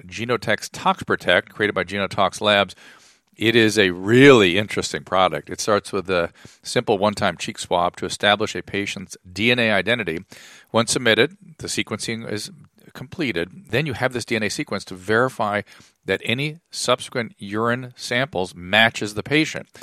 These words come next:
So you don't have to observe anymore 'cause you know for sure it is the patient's urine. In addition, they screen for synthetic urine, irregular values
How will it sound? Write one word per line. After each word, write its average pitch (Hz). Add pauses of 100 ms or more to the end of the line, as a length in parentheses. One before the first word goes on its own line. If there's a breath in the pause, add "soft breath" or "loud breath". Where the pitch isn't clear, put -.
(260 loud breath)
So -
you 110
don't 131
have 139
to -
observe 117
anymore 82
'cause -
you 95
know 110
for -
sure 110 (180)
it 101
is 101
the 104
patient's 104
urine. 127 (440 loud breath)
In 110
addition, 117
they 107
screen 113
for 104
synthetic 123
urine, 113
irregular 107
values 107